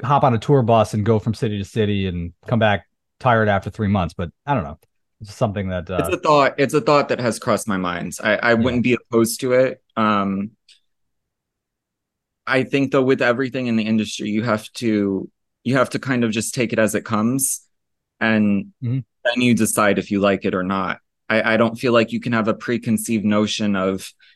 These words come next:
Speaker 2: you know, "Oh, will, will touring be bad for me or will it be good for me?" I, for me personally, I'd rather wait till I'm in that spot and then
Speaker 1: Yeah.
Speaker 2: decide.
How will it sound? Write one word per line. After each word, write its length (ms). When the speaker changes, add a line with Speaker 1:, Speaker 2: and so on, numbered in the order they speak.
Speaker 2:
you 80
know, 180
"Oh, 360
will, 360
will 280
touring 440
be 120
bad 320
for 160
me 220
or 120
will 220
it 100
be 120
good 220
for 140
me?" 180
I, 220
for 100
me 180
personally, 460
I'd 140
rather 220
wait 340
till 100
I'm 140
in 100
that 220
spot 480
and 180
then 100
Speaker 1:
Yeah. 40
Speaker 2:
decide. 480